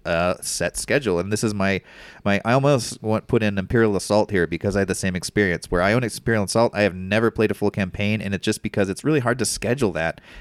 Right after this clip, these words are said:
and keep people's interest up, um, in that game. That game has more complexity than Seventh Continent in getting going and introducing people to it, but it's that same thing where I wanna play this all the time, and I can't force people to play this game,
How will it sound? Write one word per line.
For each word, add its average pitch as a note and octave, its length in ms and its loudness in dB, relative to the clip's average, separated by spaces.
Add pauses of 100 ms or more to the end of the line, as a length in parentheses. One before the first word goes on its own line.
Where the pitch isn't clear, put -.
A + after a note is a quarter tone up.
(140)
and G2+ 580 0
keep - 260 -2
people's G#2 260 0
interest G#2+ 380 -2
up, F#2+ 280 0 (320)
um, F#2 440 0
in F#2 100 -2
that F2+ 160 -2
game. G2+ 220 -2
That G#2 180 -2
game A#2 160 -4
has G2 140 0
more F#2+ 100 0
complexity G#2 580 -4
than F2+ 140 -2
Seventh F#2 240 -2
Continent F2+ 340 -4
in F2 60 -6
getting F2 280 -2
going F2 420 0 (280)
and F2+ 300 -2
introducing G2 480 -4
people F2 260 -4
to F#2 200 0
it, E2 140 -2 (440)
but F#2 240 2
it's G2+ 140 -4
that G2 180 0
same F#2 220 -2
thing G2 280 0
where E2+ 360 2 (440)
I G#2 160 4
wanna G#2 320 2
play G#2 160 2
this F#2+ 160 0
all F#2 140 2
the F2+ 40 -2
time, G2+ 540 0 (100)
and F2+ 560 0 (120)
I F#2 280 0
can't G2+ 280 -4
force A2 340 0
people A2 280 0
to A2 60 -4
play A#2+ 160 4
this C3+ 160 0
game, D3+ 300 -2